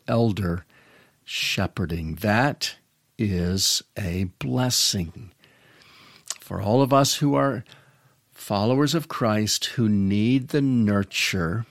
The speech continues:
the church provides, uh, that's blessing number six. Acts chapter twenty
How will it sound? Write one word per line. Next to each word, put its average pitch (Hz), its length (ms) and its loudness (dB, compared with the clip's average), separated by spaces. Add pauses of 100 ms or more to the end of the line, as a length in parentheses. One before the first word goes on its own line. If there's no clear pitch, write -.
(200)
the 95 100 -2
church - 380 -4
provides, 82 720 -4 (680)
uh, 95 120 -6
that's 120 240 -2
blessing 95 500 0
number 85 460 -4 (220)
six. - 1000 -6 (580)
Acts 101 220 -2
chapter 120 400 0
twenty 139 460 2